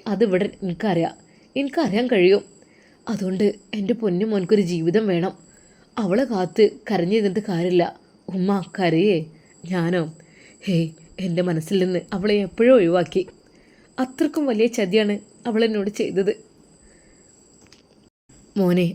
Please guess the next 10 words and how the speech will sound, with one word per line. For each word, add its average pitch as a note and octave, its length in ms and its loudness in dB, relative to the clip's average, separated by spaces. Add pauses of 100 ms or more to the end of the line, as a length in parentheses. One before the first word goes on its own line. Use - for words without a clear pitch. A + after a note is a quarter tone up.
(160)
വിഷമിക്കണ്ട, F3+ 520 0 (480)
എൻ്റെ G#3+ 260 4
കുട്ടിക്ക് F3+ 280 0 (100)
പോരാൻ F3 320 0
മടിയാണെങ്കിൽ E3+ 500 0 (1300)
മോൻ F3 240 -2
പോരണ്ട. E3+ 320 -2 (200)
ഉമ്മ G3 140 2 (1300)
ഞാൻ A#3+ 220 0
വരുന്നില്ലമ്മ E3 560 2